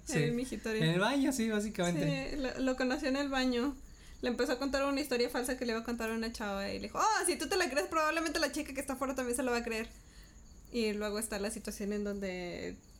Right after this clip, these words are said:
Speaker 2: este, miente y dice que Ted no es, es su hermano sordo mudo. Y Ted empieza a hablar en señas.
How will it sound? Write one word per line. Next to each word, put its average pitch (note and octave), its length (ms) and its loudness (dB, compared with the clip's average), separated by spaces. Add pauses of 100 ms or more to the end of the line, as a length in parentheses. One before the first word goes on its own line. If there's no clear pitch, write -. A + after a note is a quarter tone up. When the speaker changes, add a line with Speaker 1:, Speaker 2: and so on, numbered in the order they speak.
(100)
Speaker 2:
este, G3+ 600 -4
miente A#3 960 0
y G3+ 100 0
dice A3+ 300 0
que F#3 480 -2
Ted G#3 200 -2
no G#3 440 -2 (320)
es, A3+ 540 0
es B3+ 120 0
su C#4 60 4
hermano B3+ 680 2 (920)
sordo A3 440 0
mudo. A3 440 0 (720)
Y A#3+ 100 0
Ted A3+ 160 2
empieza B3+ 300 2
a - 40 2
hablar A#3+ 200 2
en B3 100 2
señas. C4+ 480 4